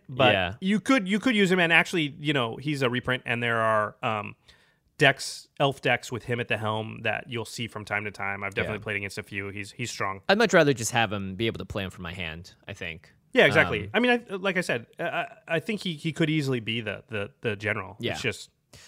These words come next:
Speaker 2: Let's
Speaker 1: it
Speaker 2: talk about the other
Speaker 1: Okay.
Speaker 2: person that's not gonna be the general. Uh,
Speaker 1: Uh,
Speaker 2: but there's a cool card, Titania.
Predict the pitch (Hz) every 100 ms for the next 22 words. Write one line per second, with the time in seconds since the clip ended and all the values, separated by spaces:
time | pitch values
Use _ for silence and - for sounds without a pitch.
0 | - _ _ 156 160 170 151 135 135 127
1 | 117 101 120 113 90 - 123 135 107 85
2 | 85 90 85 82 78 92 - - 120 120
3 | 113 107 104 147 139 - 110 123 90 90
4 | 98 117 139 202